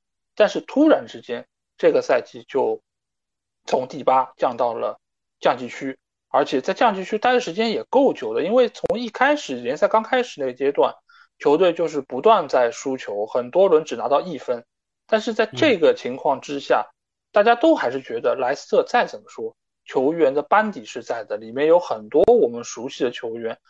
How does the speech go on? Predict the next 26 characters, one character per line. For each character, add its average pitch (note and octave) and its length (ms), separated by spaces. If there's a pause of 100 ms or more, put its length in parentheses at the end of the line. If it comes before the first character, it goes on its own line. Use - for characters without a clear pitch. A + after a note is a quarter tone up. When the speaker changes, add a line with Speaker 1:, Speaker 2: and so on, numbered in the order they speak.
(180)
Speaker 1:
而 C#3 100
且 C3+ 140
过 D#3 180
往 B2 200
都 C#3 160
是 C3+ 280
能 A#2+ 300
够 B3+ 220
说， D3+ 260 (360)
呃， B2+ 240
carry C#3+ 360
球 A#2+ 220
队 C3+ 100
往 A2+ 220
前 D#3 200
走 G#2+ 280
的 E3+ 100
这 E3+ 140
么 B2 80
一 A2+ 60
个 A#2+ 100
水 A2+ 180
准。 - 160 (540)
那 G#3+ 200 (240)
今 C#4 300
年 A2+ 260